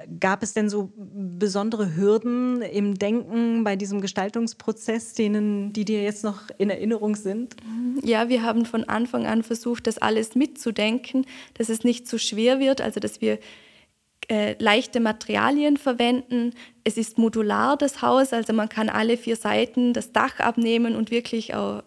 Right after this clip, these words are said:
Speaker 2: in einem kleinen Transporter transportieren. Und das war schon eine Herausforderung, das alles mitzudenken und auch, wenn es im öffentlichen Raum steht, ähm, wie wir es beschweren. Und da war schon sehr viel Denkarbeit dahinter.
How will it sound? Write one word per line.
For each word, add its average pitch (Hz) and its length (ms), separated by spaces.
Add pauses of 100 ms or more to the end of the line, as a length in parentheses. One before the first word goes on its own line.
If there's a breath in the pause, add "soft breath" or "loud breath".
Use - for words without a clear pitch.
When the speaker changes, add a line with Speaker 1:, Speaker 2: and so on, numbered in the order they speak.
Speaker 2:
in 220 140
einem 208 380 (180)
kleinen 233 380
Transporter 226 640
transportieren. 220 720
Und 247 120
das 240 180
war 233 100
schon 233 200
eine 220 220
Herausforderung, 214 960 (380 loud breath)
das 226 160
alles 214 320
mitzudenken 220 720
und 208 180
auch, 202 300
wenn 220 140
es 214 140
im 214 120
öffentlichen 214 600
Raum 208 300
steht, 214 500 (500 loud breath)
ähm, 208 340
wie 233 140
wir 233 140
es 220 180
beschweren. 220 840
Und 208 460 (180)
da 214 260
war 208 160
schon 220 200
sehr 208 200
viel 214 220 (200)
Denkarbeit 214 640
dahinter. 220 560